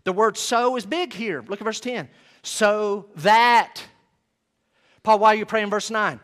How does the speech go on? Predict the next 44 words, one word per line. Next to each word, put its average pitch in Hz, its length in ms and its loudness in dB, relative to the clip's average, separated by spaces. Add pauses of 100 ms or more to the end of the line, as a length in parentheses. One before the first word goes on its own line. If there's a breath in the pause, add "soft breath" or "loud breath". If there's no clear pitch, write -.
(220 soft breath)
"So 214 680 0
that 240 500 4
you 233 260 -2
may 226 300 0
approve 214 560 -2
what 196 180 4
is 160 100 -6
excellent." 180 460 -2
He's 180 140 -8
saying 202 240 -2
if 185 160 0
verse 196 260 -2
nine 262 400 4
happens, 190 500 0 (240 loud breath)
it 202 160 2
is, - 300 -2
it 214 160 0
will 214 80 0
result 214 500 2
so 226 380 2
that 208 240 0
you 214 80 -10
can 208 180 -8
approve 185 600 -4 (260 loud breath)
what 165 160 -2
is 165 140 -4
excellent. 165 420 -2
Second 214 540 -8
quote 156 360 -10
from 139 300 -16
MacArthur. 117 640 -18 (1160 soft breath)
Actually, 170 260 -6
this 175 200 -8
is 156 100 -8
a 170 60 -4
series 175 520 -4
of 156 100 -14
quotes, 175 420 -8
some 170 160 -12
of 160 100 -10
them 156 140 -12
not 151 380 -8
specific, 160 760 -10
but 147 260 -12